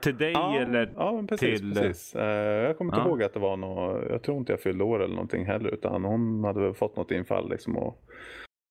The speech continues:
Speaker 2: och köpt det där bara egentligen. Ehm,
Speaker 1: Mm.
Speaker 2: men det var ju också en helt, ah, fy fan, alltså när man satte i Tetris första gången och liksom när man får hela den där bärbara upplevelsen.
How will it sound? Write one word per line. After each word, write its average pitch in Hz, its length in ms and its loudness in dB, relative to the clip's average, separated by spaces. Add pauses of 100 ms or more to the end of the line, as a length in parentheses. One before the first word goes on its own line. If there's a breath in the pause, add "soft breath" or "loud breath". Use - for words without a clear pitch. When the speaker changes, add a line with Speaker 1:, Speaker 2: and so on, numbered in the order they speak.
(120)
Speaker 2:
och - 80 0
köpt - 260 0
det 92 60 -2
där 87 120 0
bara 82 280 0
egentligen. - 420 -4 (260)
Ehm, 92 1160 0
Speaker 1:
Mm. 107 300 2 (800)
Speaker 2:
men 117 80 4
det 123 80 4
var 123 100 0
ju 120 60 0
också - 220 -8
en 101 100 -6
helt, 98 760 -4 (100)
ah, 71 240 -6 (100)
fy - 80 -18
fan, - 460 -8
alltså - 200 -8
när - 60 -2
man - 260 -4 (760)
satte 107 200 -4
i 98 100 -2
Tetris 98 440 -4
första 101 300 -2
gången 98 360 -2
och 90 180 0
liksom 101 260 -4
när - 60 -2
man - 240 -2 (800 loud breath)
får 113 100 4
hela 101 220 0
den 95 80 -2
där 90 120 2
bärbara 95 760 0
upplevelsen. 98 920 -2